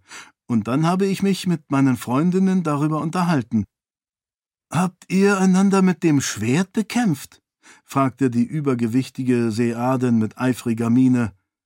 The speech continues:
Ein wenig verblüfft hielt Sarene inne. Als sie aufblickte, ruhten die Augen beinahe jeder Frau in dem Zimmer unverwandt auf ihr. "Wie kommt ihr auf diese Frage?"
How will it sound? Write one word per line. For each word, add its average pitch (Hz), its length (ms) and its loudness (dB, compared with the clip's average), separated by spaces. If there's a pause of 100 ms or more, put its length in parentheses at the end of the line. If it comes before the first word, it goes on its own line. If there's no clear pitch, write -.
(520)
Ein 131 140 0
wenig 160 240 -2
verblüfft 123 500 -4
hielt 165 260 -4
Sarene 131 560 0
inne. 117 440 0 (500)
Als 160 160 -6
sie 143 160 -4
aufblickte, 156 760 -4
ruhten 135 440 -2
die 110 160 -6
Augen 127 500 0 (140)
beinahe 131 540 0
jeder 143 400 0
Frau 151 300 -4
in 117 120 0
dem 110 220 -2
Zimmer 127 400 0
unverwandt 127 680 -2
auf 117 220 -6
ihr. 113 340 0 (680)
"Wie 123 240 -4
kommt 175 340 -2
ihr 208 160 2
auf 156 120 -2
diese 147 280 0
Frage?" 139 480 0